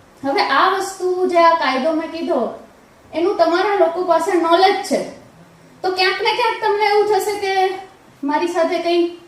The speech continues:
એ, કોઈ તમારા એમ્પ્લોય જો તમને કઈ વસ્તુ માટે ખીજાઈ જશે, તમારા કામ માટે બોલી દેશે, તો તમે એમના વિરુદ્ધ આ પ્રકારનું કૃત્ય કરી શકશો. તો આ વસ્તુ આપણે નથી કરવાની.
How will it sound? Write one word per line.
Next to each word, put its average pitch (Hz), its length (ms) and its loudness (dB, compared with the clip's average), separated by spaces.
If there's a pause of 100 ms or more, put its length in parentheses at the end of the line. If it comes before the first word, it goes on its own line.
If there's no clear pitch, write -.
(440)
એ, 285 320 2
કોઈ 320 300 0
તમારા 339 380 2
એમ્પ્લોય 311 420 2
જો 339 140 -2
તમને 320 300 -2
કઈ 294 280 0
વસ્તુ 285 320 -2
માટે 302 260 0
ખીજાઈ 302 380 -2
જશે, 311 200 -2
તમારા 285 300 -2
કામ 294 420 0
માટે 330 400 2
બોલી 302 320 0
દેશે, 262 320 2 (540)
તો 320 80 6
તમે 339 360 2
એમના 339 420 2
વિરુદ્ધ 311 360 0
આ 302 120 4
પ્રકારનું 277 640 -2
કૃત્ય 262 320 -2
કરી 330 260 4
શકશો. - 500 -10 (1000)
તો 339 80 4
આ 339 420 4
વસ્તુ 330 240 2
આપણે 285 280 2
નથી 240 280 -2
કરવાની. 202 440 -6